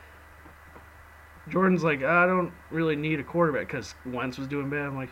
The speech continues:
"You sure you don't need Cousins?" I'm like, "No." Cousins went off. I off-, and, uh, Jordan this week was playing against Chris. <laughs> And, uh, I also had a trade on the table for Ransom, which he never, the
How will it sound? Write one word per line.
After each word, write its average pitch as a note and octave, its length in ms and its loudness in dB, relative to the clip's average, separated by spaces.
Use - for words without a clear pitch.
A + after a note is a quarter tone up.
"You F3 60 -4
sure A3 180 2
you A3+ 60 4
don't G#3+ 140 4
need A3 120 2
Cousins?" A3+ 460 0
I'm A#2 80 -10
like, B2+ 120 -10
"No." F3+ 320 2
Cousins B2 260 -6
went A2 140 -4
off. G2 180 -4
I A2+ 80 -2
off-, C#3 140 -4
and, B2+ 280 0
uh, A2 260 -2
Jordan C#3 320 -2
this C#3 200 -6
week C3+ 160 -4
was A#2+ 80 -14
playing A2+ 280 -8
against A2 380 -10
Chris. A2 340 -8
<laughs> E3+ 120 4
And, F3+ 180 8
uh, G3 120 4
I C#3+ 220 4
also D#3 300 2
had D3 100 0
a - 20 -6
trade D3+ 280 0
on C#3+ 80 -2
the C3 100 -10
table C3+ 300 -4
for A#2+ 280 -6
Ransom, B2+ 600 0
which C3+ 160 -4
he D3 100 -4
never, C3+ 300 -2
the G#2 300 -4